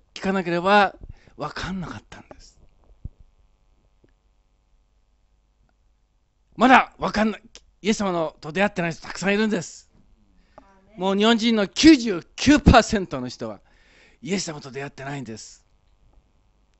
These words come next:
Speaker 1: リスナーの皆さん、皆さんは今イエス様と出会ってるんですよ。
Speaker 2: アーメン。
Speaker 1: イエス様の御言葉を聞いてるんですよ。
Speaker 2: アーメン。
Speaker 1: なんと幸いですか。
Speaker 2: ハ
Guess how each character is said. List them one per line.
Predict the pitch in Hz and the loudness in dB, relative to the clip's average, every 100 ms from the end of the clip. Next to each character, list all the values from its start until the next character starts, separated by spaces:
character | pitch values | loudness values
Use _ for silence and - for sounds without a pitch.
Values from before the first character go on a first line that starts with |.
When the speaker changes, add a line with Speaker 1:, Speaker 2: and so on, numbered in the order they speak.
| _ _ _ _ _ | _ _ _ _ _
Speaker 1:
リ | 220 | -4
ス | 247 330 | 6 8
ナ | |
ー | 294 | 10
の | 294 | 8
皆 | 302 | 8
さ | 240 320 262 | 10 10 10
ん、 | 139 _ _ _ _ _ _ _ _ _ - | 2 _ _ _ _ _ _ _ _ _ 0
皆 | 269 330 | 2 6
さ | 330 | 6
ん | 320 | 6
は | |
今 | 320 294 277 214 - | 6 8 6 4 -2
イ | 294 | -2
エ | |
ス | - | 2
様 | 311 285 | 2 2
と | 247 202 | -2 -4
出 | 175 277 | 2 6
会 | 339 | 6
っ | |
て | - 294 | 4 0
る | 254 | 0
ん | |
で | 240 | -2
す | - | -2
よ。 | 165 | -6
Speaker 2:
ア | 131 | -8
ー | |
メ | 214 | -14
ン。 | 285 381 415 440 415 - _ _ _ _ _ _ _ | -16 -16 -12 -10 -12 -16 _ _ _ _ _ _ _
Speaker 1:
イ | 311 | 2
エ | 359 | 4
ス | |
様 | 370 339 330 | 4 4 6
の | 320 311 | 6 4
御 | |
言 | 285 | 2
葉 | 320 320 311 | 0 4 6
を | 320 | 4
聞 | - 339 | 4 4
い | 349 | 6
て | 349 | 6
る | 349 | 6
ん | 370 | 4
で | 330 | 2
す | 311 | 6
よ。 | 302 | 8
Speaker 2:
ア | |
ー | 269 | 6
メ | - | 0
ン。 | - - - 339 - - - - _ _ 240 | -14 -16 -18 -20 -20 -20 -20 -20 _ _ 4
Speaker 1:
な | 339 | 4
ん | 359 | 6
と | 359 | 2
幸 | 285 302 339 339 | 6 8 10 10
い | |
で | 494 | 6
す | - | 4
か。 | - 285 | 6 6
Speaker 2:
ハ | 226 | 4